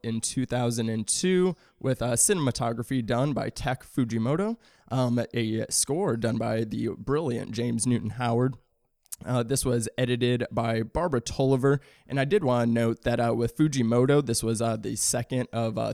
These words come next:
three collaborations with him and M. Night, and, uh, this was the third, uh, collaboration out of eight with, uh, James Newton, with James Newton Howard and M. Night. So I love whenever, uh, you know, we take a look at some of these directors and get to see,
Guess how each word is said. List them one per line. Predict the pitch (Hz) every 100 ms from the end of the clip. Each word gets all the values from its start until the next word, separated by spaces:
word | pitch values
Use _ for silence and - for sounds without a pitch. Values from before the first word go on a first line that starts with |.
| -
three | 117 156
collaborations | - 123 117 117 117 113 113 117 107
with | 107 -
him | - 113
and | 110 -
M. | 120 113
Night, | 113 113 117 - - _ _
and, | 127 123
uh, | 117 113
this | 110 123
was | 131 120 101
the | 117
third, | 107 - 226 196 139 131 -
uh, | 117 113
collaboration | - 117 117 113 113 113 117 - 117 113 -
out | 113 113
of | 175 - -
eight | 160 175 - -
with, | - 120 113
uh, | 117
James | 110 117 113
Newton, | 113 113 117 _ _
with | - 123
James | - 127 120 123
Newton | 117 117
Howard | 117 113 110 110 117
and | 107 107 113 113 -
M. | 117 113
Night. | 113 -
So | - 113 - _
I | -
love | 131 147 135
whenever, | 127 127 123 120 120
uh, | 113 113 -
you | 113
know, | 110
we | 113 113 110
take | - 127 110
a |
look | 113 110
at | 110
some | 113
of | 110
these | 110
directors | 101 101 117 - 117 117
and | 107 110
get | 117
to | 110
see, | - - 117 113